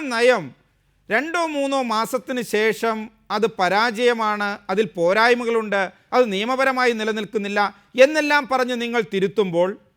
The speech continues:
അത് മാത്രമാണോ അതിൻ്റെ കാരണമെന്ന സംശയം പൊതുസമൂഹത്തിൽ ഉ-, ഉയരുന്നു. ബാർ ഉടമകളിൽ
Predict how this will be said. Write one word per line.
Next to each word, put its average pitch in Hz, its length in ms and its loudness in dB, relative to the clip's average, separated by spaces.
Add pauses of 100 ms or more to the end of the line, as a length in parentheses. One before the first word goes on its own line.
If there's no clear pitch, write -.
(720)
അത് 339 120 0 (140)
മാത്രമാണോ 262 760 0 (320)
അതിൻ്റെ 254 260 2 (100)
കാരണമെന്ന 240 560 0 (100)
സംശയം 220 500 -2
പൊതുസമൂഹത്തിൽ 220 680 -4
ഉ-, 208 80 -4 (180)
ഉയരുന്നു. 226 380 0 (540)
ബാർ 185 320 0 (100)
ഉടമകളിൽ 269 440 2